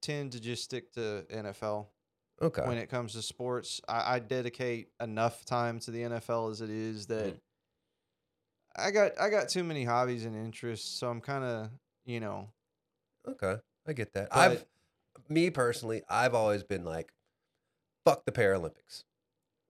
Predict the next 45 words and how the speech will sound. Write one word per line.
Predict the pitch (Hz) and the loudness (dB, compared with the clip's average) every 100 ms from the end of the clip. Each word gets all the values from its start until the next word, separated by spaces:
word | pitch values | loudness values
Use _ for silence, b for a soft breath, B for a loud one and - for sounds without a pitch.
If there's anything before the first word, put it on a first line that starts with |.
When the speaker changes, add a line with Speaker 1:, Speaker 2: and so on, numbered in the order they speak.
| _ _ _ _ - | _ _ _ _ -16
Speaker 1:
Okay. | 110 - 131 156 - | -16 -10 -10 -4 4
Speaker 2:
Fuck | 147 - | 2 2
'em. | - _ _ _ _ - | -20 _ _ _ _ 2
I | 139 180 | 6 6
don't | 185 | 6
wanna | 185 | 6
watch | 160 151 135 | 6 4 2
a | |
guy | 123 92 87 80 - _ _ _ _ _ | 4 4 6 2 -2 _ _ _ _ _
who's | 113 107 104 98 90 - _ _ _ _ _ _ _ _ | 2 2 2 -2 -6 -12 _ _ _ _ _ _ _ _
shaped | - 160 156 156 | 2 6 8 8
like | 156 | 4
a | 156 | 4
javelin, | 143 104 92 87 90 110 _ _ _ _ - | 6 6 6 0 -4 -6 _ _ _ _ -8
throw | 147 190 202 | 4 10 10
one | 139 98 90 104 _ _ _ _ _ - | 10 6 2 -4 _ _ _ _ _ 8
further | 160 151 | 8 10
than | 139 131 | 8 10
I | 135 | 10
could | 143 127 | 10 10
throw | 123 117 | 10 10
one, | 110 110 - - | 8 2 -8 10
throw | 160 196 | 12 12
one | 202 | 12
with | 190 185 | 8 4
his | 170 | 2
teeth | - 214 143 - | 6 6 6 6
further | 170 160 147 | 8 10 10
than | 135 | 10
I | 135 | 10
can | 135 | 8
throw | 131 127 113 | 12 12 12
one | |
with | 110 107 | 10 4
my | 104 | 4
hands. | 104 - _ _ _ _ _ - | 2 -2 _ _ _ _ _ 6
I'm | 160 | 6
just | 180 | 6
watching | 170 175 160 | 10 8 10
a | 131 | 6
bunch | 127 165 | 8 6
of | 208 | 6
people. | 160 - 139 - _ _ | 4 4 -2 -2 _ _
Speaker 1:
Wait, | 123 113 98 _ | 0 0 -2 _
what? | 202 294 | -12 -12